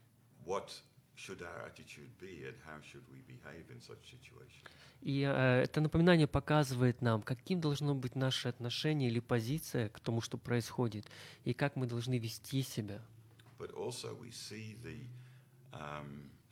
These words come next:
Speaker 1: how would I say this? We see the way God works, even if we don't see him.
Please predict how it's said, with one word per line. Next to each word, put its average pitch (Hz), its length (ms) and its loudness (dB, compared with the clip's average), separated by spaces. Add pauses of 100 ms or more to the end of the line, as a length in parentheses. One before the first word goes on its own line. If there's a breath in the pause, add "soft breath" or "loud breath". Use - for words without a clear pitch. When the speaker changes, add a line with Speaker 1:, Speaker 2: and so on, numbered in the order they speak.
Speaker 1:
how 85 100 -12
would 90 140 -10
I 82 120 -10
say 82 360 -14
this? 67 500 -16
We 85 120 -14
see 92 340 -10
the 82 300 -10 (320 soft breath)
way 107 360 -2
God 92 280 -10 (120)
works, - 760 -10
even 92 640 -10
if - 380 -12 (380 soft breath)
we 82 140 -12
don't 80 320 -10
see - 340 -10
him. 71 280 -12